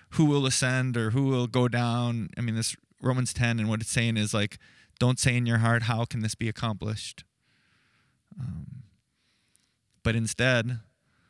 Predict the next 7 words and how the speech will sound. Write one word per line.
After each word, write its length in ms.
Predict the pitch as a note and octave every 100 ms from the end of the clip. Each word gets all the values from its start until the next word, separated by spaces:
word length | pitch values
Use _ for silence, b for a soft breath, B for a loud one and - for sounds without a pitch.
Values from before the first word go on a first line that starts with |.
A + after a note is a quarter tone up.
| _ -
uh, 120 | A2+
the 120 | A2
truth 300 | A2 B2 A#2
is 140 | A2 G#2+
near 220 | A#2+ C3
you. 380 | G#2 G2+ G#2 G#2 G#2 _ _ _ _ _ _ _ _ _ _ _ _ _ _ _ B B B B B B
Uh, 60 | -